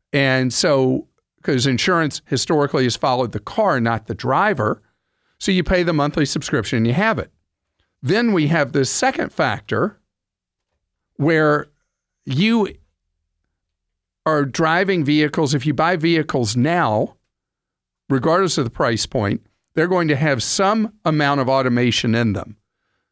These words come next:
N-, likely not to the level that Tesla and Cadillac put in their vehicles that are partially self-driving, but you may have automatic emergency braking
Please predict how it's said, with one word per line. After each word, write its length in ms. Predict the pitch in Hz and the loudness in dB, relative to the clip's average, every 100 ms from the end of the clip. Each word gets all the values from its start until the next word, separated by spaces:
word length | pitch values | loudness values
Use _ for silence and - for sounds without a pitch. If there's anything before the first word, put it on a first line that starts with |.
| _ - | _ -6
N-, 340 | 127 139 - - | -4 -4 -8 -4
likely 440 | 147 147 156 156 | -2 0 0 0
not 260 | 135 143 - | 2 0 -2
to 100 | 156 | -2
the 120 | 143 | -2
level 560 | 127 135 131 131 123 - _ _ _ _ _ _ | -2 -2 0 0 -2 -4 _ _ _ _ _ _
that 400 | 120 131 120 117 _ _ | -2 0 0 -2 _ _
Tesla 560 | - 165 143 - 143 123 | -2 0 0 0 0 0
and 200 | 117 107 | 0 -2
Cadillac 600 | - 165 151 127 120 - | -2 -2 0 0 -2 -4
put 200 | - 139 | -4 -2
in 100 | 120 | 0
their 180 | 120 127 | 0 0
vehicles 720 | 123 127 113 107 120 104 104 | 0 0 0 -2 -2 -2 -2
that 200 | 127 110 - | -2 -2 0
are 260 | 117 110 | 0 0
partially 500 | 113 - 143 - 135 | -2 -2 -2 0 0
self-driving, 920 | 117 - 117 - 147 139 151 127 107 - _ _ _ _ | 0 0 -2 -2 -2 0 0 0 -2 -6 _ _ _ _
but 180 | 151 156 | -2 0
you 120 | 165 | 0
may 160 | 165 160 | 2 2
have 360 | 170 151 151 - _ _ _ - | 2 2 -2 -8 _ _ _ -2
automatic 480 | 156 165 156 151 156 | 0 2 0 0 0
emergency 540 | 147 151 147 135 151 | 0 0 0 0 -2
braking 600 | 120 139 143 - 92 - | 0 0 0 -2 -6 -8